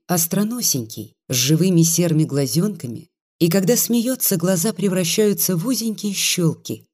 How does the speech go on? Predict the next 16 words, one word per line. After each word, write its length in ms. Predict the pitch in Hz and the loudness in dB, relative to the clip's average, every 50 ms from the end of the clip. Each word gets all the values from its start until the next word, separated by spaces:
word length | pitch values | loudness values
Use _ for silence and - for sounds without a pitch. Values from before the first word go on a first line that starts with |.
| _ | _
с 140 | - - - | -4 0 4
лучистыми, 680 | 160 165 165 165 - 185 233 226 - - - 170 170 160 | 4 6 6 4 2 2 2 0 0 0 2 2 2 4
как 240 | 165 156 143 - | 2 0 -2 -2
у 60 | - 131 | -2 -4
старика, 480 | - - - 131 135 - - 143 147 | -2 -2 -2 -4 -4 -2 -2 -2 0
морщинками. 920 | 147 139 139 - - - - 143 120 113 110 - - - 143 160 165 - _ _ _ _ _ _ _ _ _ _ _ | 0 0 0 0 0 0 -2 -4 -6 -8 -10 -12 -14 -12 -12 -14 -18 -20 _ _ _ _ _ _ _ _ _ _ _
На 160 | - 165 185 170 | 2 4 4 6
вид 180 | 190 190 170 | 4 2 2
он 100 | 175 175 | 2 0
щупленький, 680 | 165 165 - - 247 254 - 165 139 131 131 - 147 139 | 0 0 0 -2 -4 -4 -2 -2 -2 -2 -2 -2 -2 -2
бледный, 640 | 127 127 139 165 196 202 147 147 123 110 110 - _ _ _ _ | -2 0 2 2 2 2 0 -2 -4 -6 -8 -12 _ _ _ _
сидит, 420 | - - 190 185 160 165 165 165 165 | -2 0 2 4 4 4 4 4 4
съежившись, 760 | - - 143 156 180 202 185 151 156 160 - - 147 - - | 2 2 2 4 4 2 2 0 -2 -2 -2 -2 -2 -2 -2
посматривая 680 | - 143 135 - 139 147 147 - - 139 135 139 135 | -2 -2 -2 -2 -2 -2 -2 -2 -4 -2 -2 -2 -2
на 160 | 135 135 135 | 0 -2 -2
деда, 400 | 123 120 156 185 170 160 160 165 | 0 0 0 2 2 2 0 0